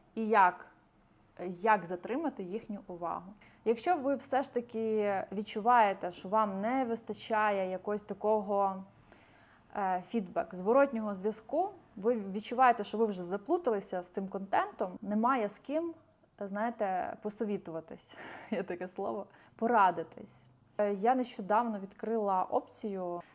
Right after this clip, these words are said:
я почала проводити консультації. І от саме консультації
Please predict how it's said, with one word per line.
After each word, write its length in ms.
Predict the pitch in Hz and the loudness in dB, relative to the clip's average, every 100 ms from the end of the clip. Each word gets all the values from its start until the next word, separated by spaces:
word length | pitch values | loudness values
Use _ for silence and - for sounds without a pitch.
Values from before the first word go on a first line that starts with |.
| 214 | -4
я 80 | |
почала 300 | 208 208 202 | -4 -2 0
проводити 540 | 196 208 208 214 185 180 | 0 -2 -2 -2 -2 -8
консультації. 960 | 196 185 196 190 233 294 - 202 180 202 _ | -10 -8 -6 0 0 0 -4 -6 -6 -8 _
І 100 | - | 2
от 200 | 214 240 | 4 4
саме 280 | 233 254 240 | 2 2 2
консультації 840 | 233 220 220 208 330 440 - 240 | 0 -6 -8 2 4 4 0 -4